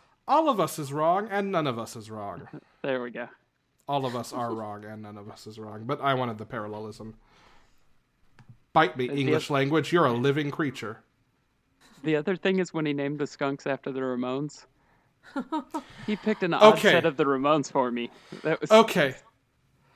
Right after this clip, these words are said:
Speaker 1: Did anyone get, though, the Alex joke on the next page? Because Marco definitely made a joke that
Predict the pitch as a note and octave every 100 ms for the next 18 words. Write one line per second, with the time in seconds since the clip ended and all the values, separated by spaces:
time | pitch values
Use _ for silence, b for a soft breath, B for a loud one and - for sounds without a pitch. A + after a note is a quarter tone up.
0 | b b _ _ _ G3 F#3+ - G3+ A3+
1 | A3+ A3 G3 D#3+ G3+ D3 E3+ E3 D3+ D#3+
2 | D#3+ E3 E3 - - D3+ C#3 C#3+ C#3+ C#3+
3 | C#3 - - - D#3 B2+ G#2+ - D3+ D3
4 | F3+ D3 F#3 G3+ G3+ F3+ G3 F3 F3+ F3+
5 | F3+ E3 E3 D3 - _ D#3+ E3 C#3+ F3+
6 | E3 D#3+ D#3+